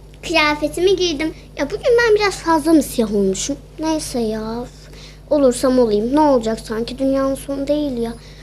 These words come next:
Of, zaten üzgünüm. Tam içimi yansıtmış. Gülen yüzler hariç. Neyse ya, o kadar mutsuz olmayayım. Beni böyle görmesinler. Şimdi bir şey olduğunu sanacaklar ama neyse, gideyim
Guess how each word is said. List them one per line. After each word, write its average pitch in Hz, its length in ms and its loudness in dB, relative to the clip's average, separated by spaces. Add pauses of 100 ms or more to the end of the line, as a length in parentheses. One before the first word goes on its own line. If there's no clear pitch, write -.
(160)
Of, - 320 -10
zaten 381 360 0
üzgünüm. 294 500 -2
Tam 381 200 6
içimi 311 260 0
yansıtmış. - 880 -4 (160)
Gülen 285 200 0
yüzler 240 380 -2
hariç. 220 500 -4 (440)
Neyse 403 360 0
ya, 254 320 0
o 262 180 -6
kadar 294 200 0
mutsuz 277 400 -4
olmayayım. 254 420 0 (300)
Beni 254 200 2
böyle 254 200 4
görmesinler. 247 720 -2
Şimdi 190 320 -8
bir - 60 -12
şey - 180 -6
olduğunu 165 280 -6
sanacaklar 151 560 -8
ama - 280 -4
neyse, 226 460 -4
gideyim - 320 -10